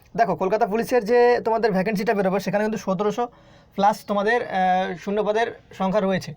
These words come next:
সতেরোশো plus। তো সেখানে ছেলে মেয়ে উভয় মানে কনস্টেবলই থাকবে। তোমাদের যোগ্যতা থাকবে মাধ্যমিক পাস, আর তোমাদের দৌড় টৌড় সম্পূর্ণ কিছু জানো, আর সেটা নিয়ে আমি একটা স্পেশাল তোমাদের ভিডিও বানিয়ে দেবো, কারণ এই চ্যানেলটাকে অবশ্যই সাবস্ক্রাইব করে রাখো।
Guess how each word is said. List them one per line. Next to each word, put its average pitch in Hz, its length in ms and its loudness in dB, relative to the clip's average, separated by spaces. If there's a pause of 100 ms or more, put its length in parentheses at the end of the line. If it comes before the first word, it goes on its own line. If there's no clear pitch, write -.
(600)
সতেরোশো 196 380 0
plus। 165 260 0 (1300)
তো 226 80 2
সেখানে 240 300 2
ছেলে 233 300 2
মেয়ে 240 160 4
উভয় 220 360 4
মানে 226 160 0
কনস্টেবলই 220 500 0
থাকবে। 214 340 2 (360)
তোমাদের 214 300 2
যোগ্যতা 202 360 2
থাকবে 220 220 2
মাধ্যমিক 202 480 0
পাস, 233 240 4
আর 180 360 4 (500)
তোমাদের 208 300 2
দৌড় 208 200 2
টৌড় 226 140 0
সম্পূর্ণ 202 380 0
কিছু 208 160 -4
জানো, 185 240 2
আর 190 100 2
সেটা 196 240 -4
নিয়ে 214 100 -2
আমি 214 120 0
একটা 208 200 -2
স্পেশাল 214 380 -2 (380)
তোমাদের 208 260 2
ভিডিও 180 300 0
বানিয়ে 196 260 2
দেবো, 190 220 0
কারণ 190 220 0
এই 196 160 -2
চ্যানেলটাকে 220 380 0
অবশ্যই 208 260 0
সাবস্ক্রাইব 208 380 -4
করে 220 160 -2
রাখো। 226 220 0